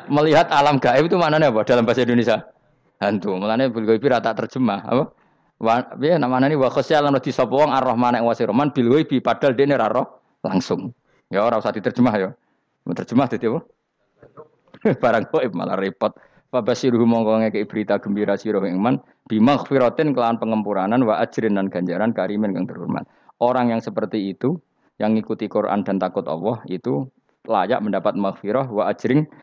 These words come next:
karim wa ta'ala juru karim wal jannatu swarga. Inna satamna ingsun wa nahnu ya ingsun iku nuhyi nguripno ingsun al mauta ing wong sing mati li ba'si krana ba'as.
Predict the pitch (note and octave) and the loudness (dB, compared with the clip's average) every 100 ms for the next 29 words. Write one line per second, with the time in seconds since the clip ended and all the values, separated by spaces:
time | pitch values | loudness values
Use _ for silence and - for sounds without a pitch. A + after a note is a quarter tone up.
0 | _ - F2+ F2+ G2+ A2+ A2 G#2 G2+ - | _ -6 -4 -2 0 0 0 0 0 -2
1 | G#2 G2+ G2 F#2+ F2+ F#2 F2+ F2 F2 F2 | -4 -2 -2 -2 -4 -4 -4 -6 -6 -6
2 | - - C3 _ _ _ - G#2+ A#2 A#2+ | -6 -10 -12 _ _ _ -6 -2 -2 -2
3 | G#2 A#2+ A#2+ B2 A#2+ A2+ A#2 A2+ A2 A#2 | -2 -2 -2 0 0 0 0 -2 -4 -2
4 | A2+ A2 A2+ A#2 A2 A#2 A2+ A2 A2+ A2 | -2 0 -2 -2 -4 -2 -4 -2 0 0
5 | G#2+ G#2+ G#2 G#2+ G#2 G#2+ G#2+ G2 G#2+ G#2 | 0 -2 -2 -2 -2 0 -2 -2 -2 -4
6 | G#2 G2+ F#2+ G2 F#2+ F#2 D#2+ - G2 F#2+ | -4 -4 -4 -6 -8 -4 -4 -2 -4 -2
7 | F2 - C2 | -4 -6 -10